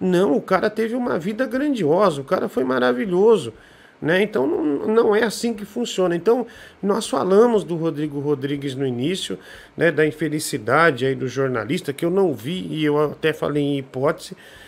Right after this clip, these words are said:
né? Então fica nisso, cara, fica nisso, infelizmente, né? Mas eu entendo o, o seu desabafo, né? É, o Rodolfo Lins que manda essa mensagem aqui pra gente,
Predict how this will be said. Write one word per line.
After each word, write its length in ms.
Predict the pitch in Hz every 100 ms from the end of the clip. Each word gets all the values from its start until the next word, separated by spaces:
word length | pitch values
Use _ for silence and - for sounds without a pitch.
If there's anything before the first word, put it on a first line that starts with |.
| -
né? 300 | 147 135 160 175
Então 800 | - 202 131 135 131 247 - -
fica 340 | 277 277 -
nisso, 400 | 269 277 247 170
cara, 420 | - 127 110 117
fica 280 | - 214 226
nisso, 440 | 196 202 175 - 156
infelizmente, 880 | 175 190 185 175 170 156 127 - - - - - -
né? 220 | 151 165
Mas 260 | 170 165
eu 160 | 180 185
entendo 480 | 190 190 160 165 151
o, 880 | 151 143 139 - 151 147 147 143 143 143 -
o 120 | 151
seu 280 | - - 147
desabafo, 800 | 143 131 147 110 104 98 - 120
né? 240 | 131 190 190 - - - -
É, 1120 | 135 131 131 127 123 120 120 117 117 117 117 -
o 80 | 135
Rodolfo 720 | 143 139 113 170 233 - 208
Lins 560 | 139 135 185 226 139 -
que 120 | 143
manda 260 | 143 143 139
essa 180 | 143
mensagem 460 | 135 143 - 131 127
aqui 160 | 131 127
pra 180 | -
gente, 300 | 127 147 160